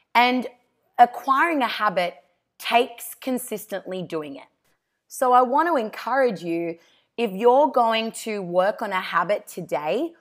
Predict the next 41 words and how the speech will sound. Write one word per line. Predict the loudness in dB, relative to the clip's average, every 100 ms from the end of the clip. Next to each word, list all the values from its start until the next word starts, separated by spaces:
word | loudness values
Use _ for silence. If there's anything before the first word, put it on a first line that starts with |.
| _ -4
or | -4
maybe | -2 -2 -2 -4
for | -6 -4
the | -4
next | -4 -6 -10
week, | -8 -6 -6 -10 -20 _ _ -12
let | -4 -2 0
it | -2 -2
be | -4 -4
the | -6 -10 -10
art | -8 -8 -8
of | -14 -14
courage. | -18 -12 -12 -14 -16 -20 -20 _ _ -4
It | -2
is | -4
such | -8 -4 -6 -4 -8
a |
beautiful | -6 -4 -4 -4 -6
thing | -12 -8 -6 -6 -10 _ _ -10
to | -6
work | -2 0 -2 -6
on, | -10 -8 -12 -14
you | -10
guys. | -8 -6 -6
It's | -8 -10
such | 0 0 0 -8
a |
beautiful | -6 -6 -6 -6 -10
thing | -6 -6 -6 -10 _ _ _
to | -8 -4 -4 -4 0
add | 4 6 4 -4
to, | -4 -2 -2 -4 -8 0
I | 2 6
like | 4 2
to | -8
call | -2 0
it | 0
a | -4
skill | -10 -4 -2 -2
set, | -4 -6 -8 -14 -20 _
because | -4 -2 0 4 2